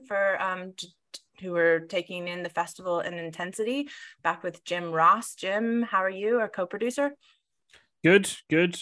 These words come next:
Speaker 2: Um, still s-, squeezing in a bit of cinema around, uh,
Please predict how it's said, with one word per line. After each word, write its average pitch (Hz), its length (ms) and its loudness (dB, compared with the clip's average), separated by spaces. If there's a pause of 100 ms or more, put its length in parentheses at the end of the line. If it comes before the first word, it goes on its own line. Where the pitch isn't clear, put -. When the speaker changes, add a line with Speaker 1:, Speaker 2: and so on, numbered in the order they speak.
Speaker 2:
Um, 120 520 4
still 123 580 0 (400)
s-, - 320 -6 (240)
squeezing 120 640 0
in 107 140 2
a - 20 -2
bit 107 140 -4
of 104 80 -10
cinema 104 300 -2
around, 101 520 -2
uh, 98 360 -2